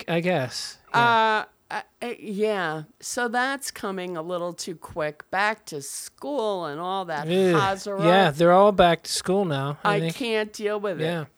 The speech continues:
Speaker 2: Let me tell you also something. You know what?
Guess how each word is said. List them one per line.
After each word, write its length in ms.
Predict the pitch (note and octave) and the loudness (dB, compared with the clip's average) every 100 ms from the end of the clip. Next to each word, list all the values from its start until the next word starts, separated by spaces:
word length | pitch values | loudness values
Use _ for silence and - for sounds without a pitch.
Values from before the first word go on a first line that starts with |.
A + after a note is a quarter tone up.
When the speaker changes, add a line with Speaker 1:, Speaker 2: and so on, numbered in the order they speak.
| _ _ _ _ | _ _ _ _
Speaker 2:
Let 180 | A3+ B3 | -2 -2
me 160 | B3+ B3+ | 0 -4
tell 300 | - B3 A#3+ | -2 0 0
you 180 | A#3 B3+ | -2 -4
also 460 | C4+ D#4 E4 A3 | -2 -2 -4 -6
something. 640 | G#3 - D3 C#3 D3 B2+ C3 _ _ _ | -4 -4 -4 -4 -10 -10 -12 _ _ _
You 120 | F4+ | 2
know 260 | A4+ A4+ A4 | 4 4 4
what? 280 | F#4+ D4+ | 2 0